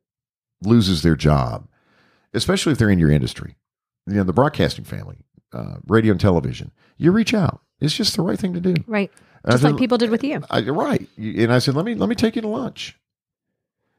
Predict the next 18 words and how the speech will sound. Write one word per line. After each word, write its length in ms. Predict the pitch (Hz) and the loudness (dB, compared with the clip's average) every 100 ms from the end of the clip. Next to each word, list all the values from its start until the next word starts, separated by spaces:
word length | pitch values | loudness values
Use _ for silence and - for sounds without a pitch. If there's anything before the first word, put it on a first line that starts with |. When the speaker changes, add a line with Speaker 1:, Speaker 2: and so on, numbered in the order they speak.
| _ | _
Speaker 1:
Larry 300 | 110 147 190 | 2 4 6
Wax, 640 | 127 147 135 - - - - | 4 4 2 0 -6 -8 -6
who 100 | - | 0
was 140 | 107 92 | 2 2
with 80 | 98 | 2
the 80 | |
regular 300 | 87 113 95 | 2 0 0
guys 280 | 67 62 62 | 0 0 -2
for 140 | - 78 | -4 -4
years, 460 | 87 80 62 - _ _ _ _ _ _ _ _ | -2 0 -2 -6 _ _ _ _ _ _ _ _
reached 240 | 104 98 104 | -4 0 0
out 100 | - | 2
to 60 | |
me 80 | 92 | 2
when 120 | 85 | 4
I 80 | 95 | 4
got 160 | 92 - | 2 0
fired, 480 | 62 58 50 - | -6 -6 -10 -12